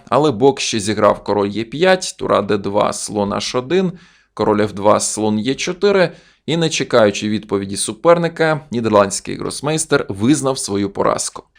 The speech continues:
Ось така цікава партія, в якій тактичні можливості Олександра Бортника на королівському фланзі виявилися більш вагомими, ніж стратегія чорних по захопленню відкритої вертикалі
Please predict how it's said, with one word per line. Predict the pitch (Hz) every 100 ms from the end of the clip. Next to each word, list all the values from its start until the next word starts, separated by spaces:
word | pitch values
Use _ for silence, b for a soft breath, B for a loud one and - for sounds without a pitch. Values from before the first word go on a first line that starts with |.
| _ -
Ось | 185
така | - 208 160
цікава | - 123 - 117 110
партія, | - 160 180 180 143 135 107
в | 101
якій | 95 110 107 147 170 131 - -
тактичні | 127 - - 156 127 - 107
можливості | 110 104 110 104 104 -
Олександра | 104 101 - 107 104
Бортника | 101 107 101 104 101 104
на | 107
королівському | 104 107 120 170 - 160 160
фланзі | - 151 143 127 135 B B -
виявилися | 113 131 143 110 107 107 101 104 -
більш | 107 120 -
вагомими, | 104 101 110 156 160 156 143 B B
ніж | 110 143 139 -
стратегія | - - 117 127 113 101 104
чорних | 101 - 123 151 160 156 - _
по | - 127 -
захопленню | 104 120 - 113 104 107 107
відкритої | 104 104 107 - 104 101
вертикалі | 101 104 - - 107 135 143